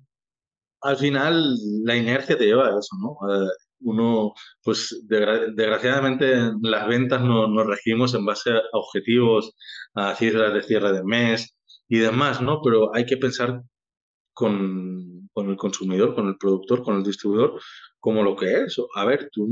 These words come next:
no estás, o sea, me quieres traspasar a mí tu problema, <laughs> que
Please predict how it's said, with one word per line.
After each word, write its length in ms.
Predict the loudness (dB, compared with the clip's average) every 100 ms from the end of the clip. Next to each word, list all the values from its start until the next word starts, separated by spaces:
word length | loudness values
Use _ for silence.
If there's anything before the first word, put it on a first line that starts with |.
| 0
no 100 | -2
estás, 260 | 0 0
o 120 | 0 0
sea, 280 | 0 0 -6 -20 -20 _ _
me 160 | -6 -2
quieres 220 | 0 0
traspasar 460 | 0 -2 -2 -2 0
a 80 | 0
mí 220 | 0 -2
tu 100 | -2
problema, 420 | 0 2 2 -2 -8 -12
<laughs> 200 | -8 -4
que 280 | -2 -2